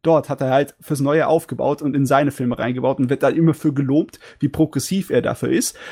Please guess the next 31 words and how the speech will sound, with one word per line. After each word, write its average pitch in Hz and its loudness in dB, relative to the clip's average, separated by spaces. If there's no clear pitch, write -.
Aber 165 2
im 185 -4
Endeffekt 220 -2
kann 214 -2
man 202 0
dasselbe 175 0
auch 165 0
über 156 -2
Animes 180 0
aus - -8
den - -4
achtziger - 0
Jahren 113 0
sagen, 143 2
weil 143 2
die 160 2
sind, 143 -2
äh, 160 2
zwar 156 2
selbe 170 0
Sorte 165 -4
von - -6
Exploitation-Kram, 147 -2
aber 160 4
so 208 0
m-, 156 -2
viele 165 0
Massen 151 0
von 143 -2
großartigen 143 0
Frauenhelden, 131 0